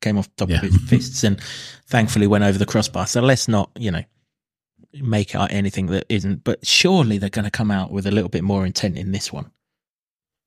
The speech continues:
Speaker 2: Yeah, you'd think so, 'cause they'll be at home and they'll, they'll fancy it. Um, and Luton have got to be up to that task, really. I mean, you know, it's, it's a stretch to say that they'll,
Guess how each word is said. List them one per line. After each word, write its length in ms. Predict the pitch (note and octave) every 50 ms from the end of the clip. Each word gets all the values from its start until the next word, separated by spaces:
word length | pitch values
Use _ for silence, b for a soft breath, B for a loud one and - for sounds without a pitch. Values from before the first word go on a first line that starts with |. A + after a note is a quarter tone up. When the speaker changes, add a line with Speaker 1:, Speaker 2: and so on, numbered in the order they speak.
| _ _
Speaker 2:
Yeah, 100 | - C#3
you'd 220 | F#2 E2 D#2+ E2+ E2+
think 200 | - A#2+ A2+ -
so, 220 | - - - G#2 G#2
'cause 260 | - F2+ E2+ E2+ - -
they'll 100 | G2 F#2
be 140 | F2 G2 F2+
at 80 | E2 -
home 380 | - G2+ F#2+ G2 F#2+ F2+ F2
and 320 | F2 F2 F2 F2 - - -
they'll, 180 | - E2+ E2+ F2 -
they'll 140 | F#2+ F2+ E2+
fancy 500 | - - G2+ F#2+ F2+ F2 - - F2+ F2
it. 120 | F#2+ - - B B B B B B B B B B B B B B B _
Um, 600 | - F#2 F#2 F#2 F#2 F2+ F2+ F2+ G2 G#2 G#2 G#2 - _ _ -
and 160 | A2+ A2 G#2+
Luton 180 | A2+ A2+ G2+
have 80 | G2+ G2
got 120 | - G#2
to 40 | F#2+
be 140 | G2 A2+ G#2+
up 120 | F#2 - -
to 100 | - G#2
that 160 | G2+ - -
task, 400 | - A2 A2+ A#2 G#2+ - - -
really. 360 | F#2 F2 E2+ F2 F#2+ F#2 F#2
I 40 | F#2+
mean, 400 | F2 F#2 F#2 F2+ F2+ F2 E2+ D#2+ - - - - _ _ _ _ _ _ _ - - F#2+ - _ _ -
you 100 | G2+ F2+
know, 100 | E2 D#2+
it's, 400 | - - - - - - B B B B B B _ _ _ _ _ _ _ _ _ _ _ _ _ _ _ _ _ _ _
it's 220 | - A2+ G#2+ - -
a 80 | G#2+
stretch 420 | - - - A#2+ A2 - - - -
to 100 | - -
say 220 | - - G2+ F#2+
that 240 | F2+ F2+ - - -
they'll, 320 | G2+ G2 F#2+ F#2 F#2+ F2